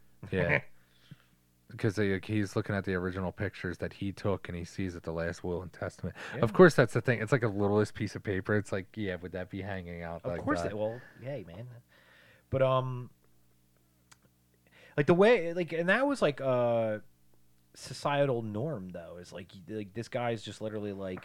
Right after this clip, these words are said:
Speaker 2: he's going through, like, two, three bottles of fucking whiskey a day. And it's just,
Speaker 1: Yeah,
Speaker 2: like,
Speaker 1: he
Speaker 2: that's
Speaker 1: was,
Speaker 2: just, like
Speaker 1: he can't let go of his brother's deaths either. I like this, how it's like,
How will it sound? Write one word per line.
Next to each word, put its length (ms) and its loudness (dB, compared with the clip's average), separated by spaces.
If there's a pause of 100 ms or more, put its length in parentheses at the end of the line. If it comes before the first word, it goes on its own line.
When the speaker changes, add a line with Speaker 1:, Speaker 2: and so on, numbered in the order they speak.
(100)
Speaker 2:
he's 280 -10
going 240 -4
through, 220 -10
like, 200 -10
two, 180 -8
three 220 -8
bottles 320 -4
of 80 -16
fucking 380 -12
whiskey 320 -14
a 40 -14
day. 260 -14
And 80 -18 (100)
it's 120 -16
just, 120 -4
Speaker 1:
Yeah, 80 6
Speaker 2:
like, 80 2
Speaker 1:
he 80 -2
Speaker 2:
that's 100 2
Speaker 1:
was, 100 0
Speaker 2:
just, 140 -4
like 140 -2
Speaker 1:
he 80 -2
can't 260 -2
let 140 -4
go 160 -2
of 60 -8
his 100 -6
brother's 400 -4
deaths 440 -6
either. 380 -8 (460)
I 80 4
like 180 6
this, 220 0
how 140 0
it's 140 -8
like, 200 -6